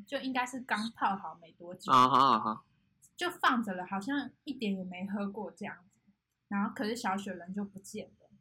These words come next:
Speaker 1: 到了四点半呢，爸爸这时候就起床，准备可能要去上班了。然后大姐也回来了，但是小雪还是没有回家。他们这时候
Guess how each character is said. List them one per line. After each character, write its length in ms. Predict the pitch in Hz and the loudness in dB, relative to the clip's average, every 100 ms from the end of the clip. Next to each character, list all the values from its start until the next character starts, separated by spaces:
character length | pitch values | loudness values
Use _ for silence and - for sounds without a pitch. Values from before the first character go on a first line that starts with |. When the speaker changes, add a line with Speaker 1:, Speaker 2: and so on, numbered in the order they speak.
| - | -6
Speaker 1:
到 140 | 269 254 | 0 0
了 140 | 208 | -2
四 200 | - 294 | -8 -10
点 240 | 208 180 190 | -8 -10 -4
半 260 | 254 226 | -2 0
呢， 180 | 208 214 | -4 -4
爸 140 | 285 226 | -2 0
爸 140 | 180 | 0
这 160 | 202 202 | -2 -6
时 100 | 202 | -6
候 100 | 180 | -8
就 140 | 214 | -10
起 220 | 208 202 | -10 -14
床， 280 | - 208 190 | -14 -16 -12
准 160 | 202 185 | -10 -8
备 280 | 214 208 | -8 -8
可 100 | 202 | -8
能 80 | 196 | -8
要 120 | 180 190 | -6 -6
去 120 | 214 | -6
上 300 | - 196 180 | -6 -8 -8
班 200 | - - - | -12 -12 -18
了。 80 | - _ _ _ _ _ | -20 _ _ _ _ _
然 160 | - 202 | -4 -2
后 100 | 233 - | -2 0
大 140 | 208 | -2
姐 180 | 202 190 | -2 -8
也 180 | 175 180 | -8 -10
回 280 | - 185 | -6 -6
来 180 | 185 175 | -4 -4
了， 160 | 185 - - | -6 -12 -4
但 180 | 294 233 | -2 -2
是 220 | 226 254 | -4 -10
小 240 | - 180 190 | -6 -6 -6
雪 180 | - - | -10 -14
还 140 | 175 | -12
是 140 | - | -8
没 120 | 226 214 | -6 -6
有 120 | 165 | -8
回 200 | - 190 - | -14 -20 -18
家。 320 | - - - _ _ _ _ _ - | -16 -16 -16 _ _ _ _ _ -6
他 120 | 330 | -4
们 160 | 311 262 | -2 -2
这 120 | 285 | -4
时 180 | - 196 | -4 -2
候 240 | 190 208 | 0 -2